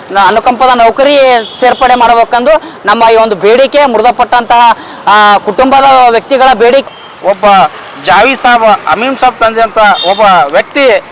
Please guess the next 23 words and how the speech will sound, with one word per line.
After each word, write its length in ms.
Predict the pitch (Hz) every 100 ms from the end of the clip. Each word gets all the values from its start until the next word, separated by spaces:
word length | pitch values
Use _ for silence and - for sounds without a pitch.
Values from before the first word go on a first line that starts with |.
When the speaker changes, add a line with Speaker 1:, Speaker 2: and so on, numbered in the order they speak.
| - - - - - -
Speaker 2:
ಬ-, 200 | 190 185
ಮಳೆ 200 | 190 269
ಬರ್ತಾ 260 | 247 240 247
ಇದ್ದಂದ್ರೆ 500 | 226 220 220 214 - -
ಆ 80 | 180
ವ್ಯಕ್ತಿ 300 | 202 - 262
ಅಲ್ಲಿ 160 | 254 226
ನಡು, 320 | 208 247 254
ಅಲ್ಲಿ 280 | 185 196 185
ಹೋ-, 220 | 202 226
ಬಾಜು 320 | 160 262 247
ಅಪ್ಪ 200 | 214 180
ಟಿ 240 | 170 190 214
ಸಿ 100 | 262
ಪಕ್ಕದಲ್ಲಿ 440 | 254 254 240 233
ಅದು 160 | 226 196
ಹೋಗ್ತಾ 300 | 220 233 233
ಇದ್ದಾನೆ 260 | 220 220
ರಾತ್ರಿ. 300 | 202 190 220 311 - - - 190
ಅಲ್ಲಿ, 420 | 214 220 214 180
ಆ, 600 | - - - - - 160
ವಿದ್ಯುತ್ 360 | 165 220 302 294
ಸ್ಪರ್ಶ 340 | - 247